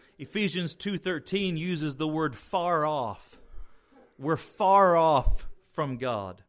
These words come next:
Ephesians two nineteen uses the words strangers and foreigners. Strangers and foreigners. Strange. Estranged.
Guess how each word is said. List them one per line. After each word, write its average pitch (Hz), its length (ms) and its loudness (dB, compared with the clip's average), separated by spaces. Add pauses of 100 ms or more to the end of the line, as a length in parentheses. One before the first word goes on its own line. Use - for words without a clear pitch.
(540)
Ephesians 202 520 0
two 233 220 -2
nineteen 208 560 2
uses 185 460 2
the 180 120 2
words 175 680 0
strangers 240 1160 -2 (680)
and 202 280 2
foreigners. 147 1040 0 (840)
Strangers 254 1120 0
and 214 280 -2
foreigners. 151 1000 -6 (380)
Strange. 226 1300 0 (640)
Estranged. 156 1300 0